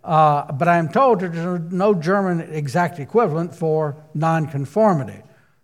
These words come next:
That is an English, English word, but no doubt the German Bible does teach that we're not to be conformed, uh, to, to this world. But be that as it may, that word as we use it, nonconformity, is negative.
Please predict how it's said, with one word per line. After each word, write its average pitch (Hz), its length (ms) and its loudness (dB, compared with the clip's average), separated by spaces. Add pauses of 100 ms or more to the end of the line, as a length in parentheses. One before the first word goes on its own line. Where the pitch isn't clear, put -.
(120)
That 196 320 2
is 160 180 -4
an 147 180 -4
English, 175 440 -4 (280)
English 180 420 -2
word, 123 380 -8
but 170 280 -6 (160)
no 180 220 -2
doubt 226 500 -2 (240)
the 156 100 -6
German 185 360 0
Bible 190 260 2
does 214 240 -2
teach 202 380 -2
that 180 120 -4
we're 170 140 -2
not 180 240 -4
to 165 80 -8
be 175 160 -2
conformed, 165 720 -2 (360)
uh, 147 280 -2 (160)
to, 160 100 -12
to 165 220 -6
this 156 220 -4
world. 190 360 2
But 156 140 -6
be 240 120 -4
that 269 180 2
as 160 100 -8
it 202 60 -6
may, 214 300 0 (360)
that 160 320 2
word 233 260 6
as 196 140 0
we 190 140 0
use 214 240 -2
it, 185 100 -4
nonconformity, 190 880 -2 (460)
is 165 240 -4
negative. 202 680 0